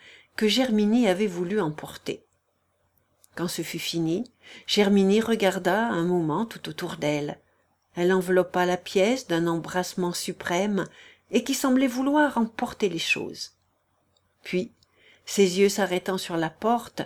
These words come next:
par où la femme de ménage venait de sortir, « Au moins,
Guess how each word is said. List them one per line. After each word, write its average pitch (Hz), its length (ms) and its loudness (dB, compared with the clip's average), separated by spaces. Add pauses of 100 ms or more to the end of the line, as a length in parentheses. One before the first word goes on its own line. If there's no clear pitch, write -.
(320)
par 180 200 -2
où 185 60 6
la 170 120 4
femme 185 300 0
de 165 80 -2
ménage 170 460 0
venait 156 220 0
de 156 80 -8
sortir, « 196 720 -4 (1700)
Au 285 180 10
moins, 208 380 8